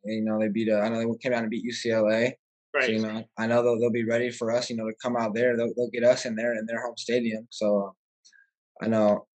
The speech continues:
Speaker 1: you know, that's good. But I, you know, I think we should be able to have, you know, maybe an edge on our, maybe our size advantage. So I think we should be able to maybe, you know, go
Speaker 2: Force
Speaker 1: down
Speaker 2: the
Speaker 1: there.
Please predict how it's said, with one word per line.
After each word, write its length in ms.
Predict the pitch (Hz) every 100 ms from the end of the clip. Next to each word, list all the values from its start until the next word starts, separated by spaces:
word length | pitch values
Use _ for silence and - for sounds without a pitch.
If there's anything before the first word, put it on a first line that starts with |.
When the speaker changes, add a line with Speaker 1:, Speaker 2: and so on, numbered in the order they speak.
| _
Speaker 1:
you 100 | 113
know, 100 | 117
that's 180 | 110 120
good. 160 | - 117
But 140 | 117
I, 140 | 104 117
you 120 | 113
know, 80 | 110
I 60 |
think 200 | 113 117
we 80 | 113
should 180 | - 113
be 80 | 113
able 140 | 110
to 60 | 113
have, 200 | 113 110
you 80 | 107
know, 120 | 104
maybe 260 | 107 104 104 -
an 80 | 101
edge 520 | 107 110 110 117 - - _ _ _ _ -
on 180 | 107
our, 280 | 107 104 110
maybe 160 | 110 110
our 120 | 107
size 340 | - 107 110 110
advantage. 580 | 104 110 113 117 117 -
So 280 | 104 107 _ _ _ _
I 40 | -
think 160 | - 107
we 60 | 113
should 200 | 123 107
be 80 |
able 140 | 110 107
to 100 | 104
maybe, 380 | 107 104 107 107 _
you 80 | 107
know, 220 | 104 107 - _ _ _ _ _ _ _ _ _ _ _ -
go 60 |
Speaker 2:
Force 220 | 110 107 107
Speaker 1:
down 120 | 107
Speaker 2:
the 80 |
Speaker 1:
there. 80 | 107